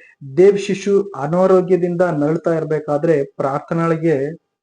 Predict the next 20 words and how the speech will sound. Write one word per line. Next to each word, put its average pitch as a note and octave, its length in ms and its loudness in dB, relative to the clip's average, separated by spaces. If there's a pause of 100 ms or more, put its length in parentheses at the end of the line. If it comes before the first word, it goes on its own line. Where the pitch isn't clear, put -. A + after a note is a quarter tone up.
(100)
ಇದೇ E3+ 340 2
ಹಿಮವಂತ E3 540 -2
ಬೆನ್ನೆಲುಬಾಗಿ C#3 760 -4
ನಿಂತ್ಕೊಳ್ತಾನೆ. B2+ 680 -14 (520)
ಇಷ್ಟೆಲ್ಲಾ F#3+ 520 0
ನೋಡಿದ F#3 360 0
ಮೇಲೂ F3 600 2 (360)
ಇಷ್ಟೊಂದು G3 460 -2
ನಿರ್ದಯಿಯಾದಂತಹ F#3 1040 2
ಹುಡುಗಿ E3 760 -2
ನಿಜವಾಗ್ಲೂ E3 760 0 (400)
ಇರ್ತಾಳ F3 340 -2
ಅಂತ D#3 320 -4 (320)
ನಮ್ಮೆಲ್ಲರಿಗೂ D#3 520 0
ಅನಿಸೇ C3+ 340 -6
ಅನಿಸುತ್ತೆ C3 400 -8
ಆ B2+ 80 -10
ಕಾದಂಬರಿಯನ್ನು C3+ 680 -6
ಓದಿದ B2 360 -6
ಮೇಲೆ. A#2 240 -10